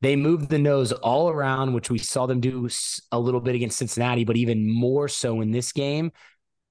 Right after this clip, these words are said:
And they also moved Collin Oliver all around, not just on the line of scrimmage, but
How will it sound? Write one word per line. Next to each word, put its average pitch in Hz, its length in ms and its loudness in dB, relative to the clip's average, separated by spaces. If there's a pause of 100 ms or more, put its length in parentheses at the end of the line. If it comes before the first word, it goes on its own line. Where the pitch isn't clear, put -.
(200)
And 165 160 -2
they 143 140 4
also 190 340 0
moved 156 320 0
Collin 135 400 0
Oliver 120 520 0
all 92 220 0
around, 82 440 -4 (220)
not 147 320 0
just 151 360 0 (160)
on 151 320 4
the 147 100 4
line 135 260 2
of 113 80 -2
scrimmage, 139 680 -2
but 127 400 -2